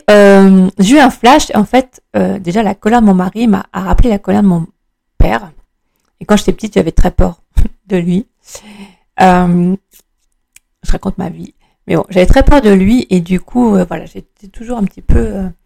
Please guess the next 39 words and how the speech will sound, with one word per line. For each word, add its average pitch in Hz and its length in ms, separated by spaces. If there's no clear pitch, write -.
Donc 214 120
je 220 40
me 233 40
suis 240 120
dit, « 285 80
Bon, 269 80
bah, 202 160
c'est 196 200
cool 320 260
déjà, 226 200
cette 202 200
situa-, 233 320
situation 233 1000
vient 208 460
me 185 260
rappeler 190 460
ça », 262 260
j'ai 220 120
eu - 20
ce - 180
flash 254 380
et 202 80
me 180 120
dire, « 226 220
Bon, 202 160
bah, 185 260
ok, 226 280
euh, 165 320
je 180 80
répète 196 360
ce 202 80
schéma, 208 640
euh, 170 400
que - 80
quand 240 200
je 233 80
fais 214 100
des 175 240
erreurs 202 540